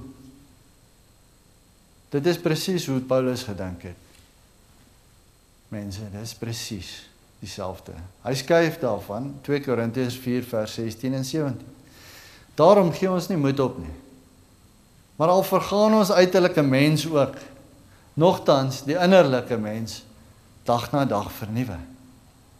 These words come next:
Want ons ligte verdrukking wat vir 'n oomblik is, bewerk vir ons 'n alles oortreffende, ewige gewig van heerlikheid."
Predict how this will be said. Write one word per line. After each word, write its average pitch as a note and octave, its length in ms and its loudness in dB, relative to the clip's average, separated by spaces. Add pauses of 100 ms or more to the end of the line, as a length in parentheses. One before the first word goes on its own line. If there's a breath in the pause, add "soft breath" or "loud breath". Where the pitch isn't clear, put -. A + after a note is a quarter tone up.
(1000)
Want C#3 200 -2
ons D#3 400 0
ligte D#3 320 0
verdrukking A#2+ 640 -4
wat A2+ 180 -2
vir B2 140 -6
'n C#3 100 -10
oomblik D#3+ 420 2 (120)
is, - 200 -16 (680 soft breath)
bewerk C3+ 440 2
vir C3+ 220 -2
ons G#2 480 -10 (140)
'n - 140 -12
alles C#3 440 -2
oortreffende, C3 920 -6 (600 soft breath)
ewige C#3 500 0
gewig F#2 580 -10 (300)
van - 160 -12
heerlikheid." E2+ 560 -16